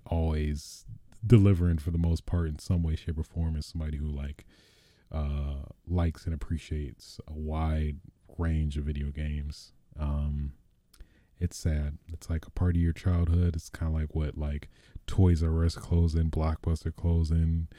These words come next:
uh, you name any other X company that you used to grow up with and had fond memory of, mo-,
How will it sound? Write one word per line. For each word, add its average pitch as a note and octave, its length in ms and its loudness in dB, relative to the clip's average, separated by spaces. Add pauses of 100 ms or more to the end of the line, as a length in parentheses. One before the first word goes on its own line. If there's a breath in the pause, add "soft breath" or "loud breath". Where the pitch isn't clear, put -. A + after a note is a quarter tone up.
(600 loud breath)
uh, C#2 140 -6
you D2+ 320 2
name E2+ 380 2
any E2+ 240 2
other E2 400 0 (160)
X - 240 -2
company E2+ 440 2
that D#2 300 0
you D#2+ 80 2
used E2 300 0
to E2 80 -2
grow E2 280 0
up D#2+ 120 -2
with E2 240 -2
and D#2 100 -4
had D#2 200 -2
fond D#2+ 320 -2
memory E2 320 0
of, E2 280 0 (140)
mo-, E2+ 280 2